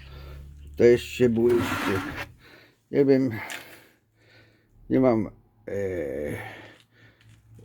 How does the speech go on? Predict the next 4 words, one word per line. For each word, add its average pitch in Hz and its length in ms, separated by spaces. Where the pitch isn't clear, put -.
zdolności 123 760
do 104 140
nagrywania, 135 920
ale 135 260